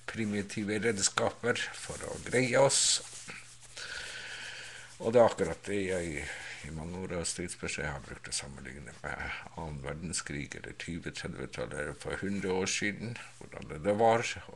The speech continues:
men vi likevel overlevde. Nå gjør jo den muligheten enda vanskeligere i dag, <clears throat> fordi vi har nedbygd de tjenestetilbudene og de mulighetene i så stor grad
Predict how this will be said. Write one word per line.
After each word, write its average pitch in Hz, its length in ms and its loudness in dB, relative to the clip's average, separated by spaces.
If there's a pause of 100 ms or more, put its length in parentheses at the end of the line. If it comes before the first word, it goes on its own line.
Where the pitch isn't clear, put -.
(120)
men 82 160 -2
vi 76 160 -6
likevel 73 540 -4
overlevde. 131 680 4 (1000)
Nå 80 200 -2
gjør 82 300 0
jo 73 160 -4 (140)
den 87 180 -2
muligheten 80 420 -4
enda 113 320 0
vanskeligere 117 640 2
i 107 80 -2
dag, 123 400 6 (640)
<clears throat> 90 240 6 (800)
fordi 101 320 0
vi 80 140 0 (100)
har - 400 -4
nedbygd 82 640 -4 (380)
de 82 140 0 (1080)
tjenestetilbudene 82 1080 -2
og 71 80 -4
de 90 140 0
mulighetene 78 800 -2 (340)
i 87 80 -4
så 98 300 2
stor 110 420 0
grad 113 380 4